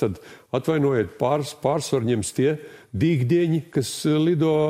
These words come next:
pa miljoniem ar privātām lidmašīnām. Vizinās, ja? Tad viņiem ir viss kārtībā, a, te cilvēki aizbrauc ar nulles izmaksām nodokļu maksātājiem. Sākās kaut kāda vētra.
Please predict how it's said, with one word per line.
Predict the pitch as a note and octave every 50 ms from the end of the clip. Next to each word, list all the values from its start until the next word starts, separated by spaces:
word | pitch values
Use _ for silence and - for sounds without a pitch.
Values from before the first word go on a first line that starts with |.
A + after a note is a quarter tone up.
| D3+ D3+ C#3+ C#3 -
pa | - C#3
miljoniem | C3+ D3 D#3+ F3 F#3 F3+ F3 F3 E3+ E3+ F3 E3+ F3
ar | D#3 - F#3
privātām | F#3+ F3+ F3+ F3+ E3+ - F3 F3+ G#3
lidmašīnām. | A3 E3+ C3 A2+ G#2 - A2 F2 D#2+ D#2+ - D2+ - _ _ _ _ _ _ _ -
Vizinās, | A#2+ A#2 F2+ E2 F2 D#2+ D#2 D#2 - - -
ja? | G#2 G#2+ A#2 C3+ - _ _ _ _ _ _ _ _ _ -
Tad | B2+ A2 A2
viņiem | D3 E3+ E3 D3 C3+ A#2 A2 A2+
ir | G#2+ B2+
viss | C#3+ C3 - -
kārtībā, | - B2+ C3+ D3+ C#3 - F#3 F#3+ E3+ G#3 G#3 G3+ - - - - - -
a, | A#2 G#2+
te | F3+ F3+ -
cilvēki | - F3 F3+ F3 D#3+ C3 A#2 G#2 C#3 D3+ E3
aizbrauc | B2 G#2+ A#2+ A2 F#2+ -
ar | - A#2 A2 B2+ C#3+
nulles | D#3+ F3 E3 C3+ - - D#3+
izmaksām | G3 G3+ G3+ E3+ A2+ - - A2 G#2
nodokļu | G#2 A#2 A#2 A2 G#2+ F#2+ - G#2+ A2 A#2
maksātājiem. | B2+ B2 - G#2+ F#2 - - G2+ F#2 F#2+ F2 - - - - - - _
Sākās | - - - F3 E3+ C3+ C#3+ C3+ B2+
kaut | - D3 C#3+ A#2
kāda | C#3+ C3+ B2+ A#2+
vētra. | A#2 C3+ D3+ E3 E3+ F3+ F3 - -